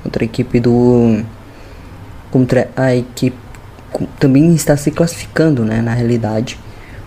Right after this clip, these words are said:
contra a, a, na Western Conference como segundo colocado da Pacific Division. Seattle também tá se classificando e é o duelo de segundo contra o terceiro colocado, lembrando que a distância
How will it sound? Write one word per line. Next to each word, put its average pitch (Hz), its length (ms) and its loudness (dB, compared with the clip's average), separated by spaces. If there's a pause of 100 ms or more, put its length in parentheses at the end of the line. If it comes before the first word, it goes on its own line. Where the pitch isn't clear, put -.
(140)
contra 120 1040 2
a, 120 160 0
a, 117 40 0
na 117 240 2
Western 120 440 0
Conference 131 640 0
como 131 240 0
segundo 120 320 -2
colocado 117 500 0
da 113 120 -2
Pacific - 580 -8
Division. 110 480 0 (220)
Seattle 113 320 0
também 117 200 0
tá 117 160 -2
se - 140 -8
classificando 151 540 0
e 151 120 4
é 165 60 6
o 180 80 4
duelo 165 280 2
de 165 120 -8
segundo 147 420 2
contra 143 360 0
o - 20 -4
terceiro 131 440 0
colocado, 143 500 2
lembrando 127 500 2 (500)
que - 80 2
a 139 40 6
distância 135 480 -2